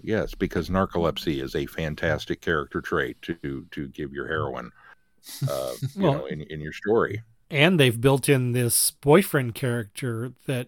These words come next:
Speaker 2: doesn't go anywhere. I mean, he's taken over by the, um,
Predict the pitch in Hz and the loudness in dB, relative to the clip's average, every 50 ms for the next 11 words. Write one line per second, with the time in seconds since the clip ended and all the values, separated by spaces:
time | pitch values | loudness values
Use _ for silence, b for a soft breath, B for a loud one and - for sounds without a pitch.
0 | _ - 151 147 143 131 127 123 113 117 117 120 139 170 190 147 113 104 101 107 | _ -4 0 2 2 2 2 0 -2 0 4 4 6 6 4 2 0 -2 -6 -8
1 | 123 - 143 127 127 131 123 - - - 143 - 147 131 135 156 151 156 123 113 | -8 -4 -2 0 0 0 -2 0 0 0 0 0 0 -2 0 0 0 0 -2 0
2 | 123 117 120 117 117 117 110 b b b b b b b b b _ - 139 123 | -2 0 0 0 0 0 -2 b b b b b b b b b _ -4 0 2
3 | 120 117 117 113 113 135 156 - _ _ _ - 160 147 127 117 113 110 110 | 4 4 2 2 -2 -4 -8 -10 _ _ _ -10 -8 -6 -6 -6 -8 -8 -12